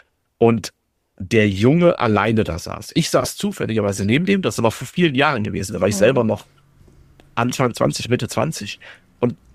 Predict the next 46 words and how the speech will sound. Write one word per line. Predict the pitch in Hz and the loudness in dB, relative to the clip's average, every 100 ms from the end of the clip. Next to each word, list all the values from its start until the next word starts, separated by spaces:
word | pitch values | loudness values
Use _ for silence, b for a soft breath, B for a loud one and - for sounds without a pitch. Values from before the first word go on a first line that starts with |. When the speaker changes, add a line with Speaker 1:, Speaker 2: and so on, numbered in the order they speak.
| - _ _ - | -20 _ _ 0
Speaker 1:
der | 107 | 2
Satz, | 104 135 - - | 2 0 -2 -6
"Darf | 135 135 170 | -2 -2 -4
ich | - - | -8 -8
noch | 143 127 - | -6 -6 -2
weiter | 123 113 | -2 -2
mitspielen?", | 117 165 - 151 139 | -4 -4 -6 -6 -8
von | 139 117 | -6 -8
diesem | 110 107 | -6 -4
Jungen, | 104 131 143 | 2 2 2
der | 107 | 0
bleibt | 92 110 131 - | -2 0 -2 -2
mir | 107 | -8
bis | - - | -6 0
heute | 107 113 73 | 0 0 -4
im | 104 104 | -8 -8
Gedächtnis. | - 101 - - - B B B B _ | -4 -4 -4 -10 -14 B B B B _
Ich | - - - | -16 -12 -6
ha-, | 127 | -6
s-, | 123 120 - | -4 -6 -2
weiß | 123 202 - | 0 0 -2
noch | 156 147 | -2 -2
genau, | - 127 165 208 | 0 0 2 0
wo | 190 202 | 0 -2
ich | 175 | -2
saß, | - 160 170 - B B | -2 0 0 -6 B B
wo | 113 | 0
der | 107 | 4
Junge | 139 170 151 | 4 4 2
saß, | 143 143 143 - B | 2 0 -2 -8 B
wie | B 123 | B 2
der | 113 | 2
mich | 110 - | 2 -2
anguckte. | 120 160 165 160 - 151 151 B B B _ _ _ | -2 -2 -2 -4 -4 -6 -6 B B B _ _ _
Und | 143 143 | 0 0
ich | 147 | 0
hab | 185 - | -2 -2
die | 175 | -6
Situation | 156 165 147 - 139 127 | -4 0 -2 0 -2 2
gelöst. | 120 151 226 113 - - - _ b b b b - | 4 6 6 6 2 -10 -14 _ b b b b -2
Aber | 139 | 0
es | 170 | 0
ist | - | 0
mir | 165 | 0
sehr | 127 151 143 | 2 2 2
lange | 123 117 104 | 2 -2 -6